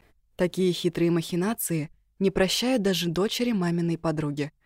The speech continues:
За кровожадными мыслями об увольнении я не сразу увидела, как из недр вдавленного матраса начал подниматься мой герой-спаситель. Всклокоченный, помятый, но определенно живой.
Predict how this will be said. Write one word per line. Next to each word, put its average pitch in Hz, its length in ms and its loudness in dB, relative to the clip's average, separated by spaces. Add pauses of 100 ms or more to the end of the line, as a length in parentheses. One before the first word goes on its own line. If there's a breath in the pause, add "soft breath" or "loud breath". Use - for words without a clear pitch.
(800 soft breath)
За 180 160 2
кровожадными 170 680 2
мыслями 165 560 0
об 156 140 -4
увольнении 196 680 0 (300)
я 190 160 4
не 185 100 4
сразу 175 400 0
увидела, 208 520 0
как 190 160 -2 (100)
из 185 140 -2
недр 190 360 0
вдавленного 165 640 -2
матраса 208 580 -4 (400)
начал 240 380 0
подниматься 175 760 -2 (100)
мой 165 220 -2
герой-спаситель. 156 920 -4 (1200 soft breath)
Всклокоченный, 175 920 -2
помятый, 190 500 0
но 180 160 2
определенно 170 640 0
живой. 147 440 -4